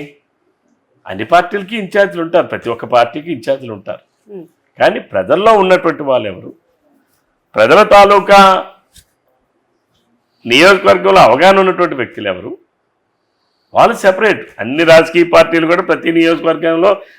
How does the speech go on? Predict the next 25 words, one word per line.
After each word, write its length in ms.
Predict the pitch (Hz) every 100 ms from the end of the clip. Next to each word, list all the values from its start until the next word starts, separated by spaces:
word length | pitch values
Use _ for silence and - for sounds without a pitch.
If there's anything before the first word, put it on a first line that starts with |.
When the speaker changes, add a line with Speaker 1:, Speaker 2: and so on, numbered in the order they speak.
| _
Speaker 1:
ప్రతి 200 | 143 143
ఒక్క 140 | 165 156
పార్టీ 380 | 151 151 -
కూడా 200 | 156 175
ఒక 100 | 180
ఇన్ఛార్జ్ 360 | 160 147 170 151
అని 120 | 151
ఉంటారు. 300 | 135 - - _ _ _
Speaker 2:
ఉమ్. 160 | 202 175 202
అంటే 220 | 233 285
ఏంటి, 160 | 262 277
చింతాడ 240 | 240 254 262
రవికుమార్కి 460 | 233 240 247 240
అర్హత 240 | 214 214 226
లేదంటారా? 560 | 233 196 208 202 196 214 _ _ _ _ _ _ _ -
Speaker 1:
ఉందో 240 | 127 113 156
లేదో 460 | 156 151 151 156 _ _ _ _ _ _ _ _ _ _ _ _ _ _ _ _ _ _
ఈరోజు 640 | 104 127 156 160 139 131 143 _ _ _ _ -
అది 140 | 139
వాళ్ళు 300 | 131 147 175
తేల్చుకోవాలి, 520 | 175 196 - 170 113
వాళ్ళ 240 | 98 110 117
పార్టీలో 460 | 131 123 - 127
వాళ్ళు 240 | 120 104 98
తేల్చుకోవాలి. 520 | 90 85 - 82